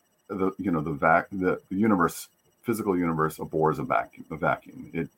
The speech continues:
it, as soon as there's a vacuum, something is in, in it. So, um,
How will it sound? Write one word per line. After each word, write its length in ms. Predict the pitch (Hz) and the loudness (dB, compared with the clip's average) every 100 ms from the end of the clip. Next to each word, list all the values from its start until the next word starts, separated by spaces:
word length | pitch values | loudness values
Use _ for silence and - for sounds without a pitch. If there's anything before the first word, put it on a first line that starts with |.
| - | -10
it, 140 | 80 - | -10 -8
as 100 | - | -8
soon 160 | - 107 | 0 0
as 120 | 87 | 0
there's 180 | 87 80 | -2 -2
a 60 | |
vacuum, 600 | 76 82 80 87 80 73 - | 2 2 2 0 -2 -2 -8
something 420 | - - 101 82 82 | -6 2 2 2 0
is 140 | 71 | 0
in, 160 | 69 65 | -4 -6
in 160 | 76 71 | -6 -6
it. 120 | - _ _ - - _ _ | -8 _ _ -20 -20 _ _
So, 340 | - 92 90 | 4 6 6
um, 420 | 90 87 85 78 | 4 2 2 0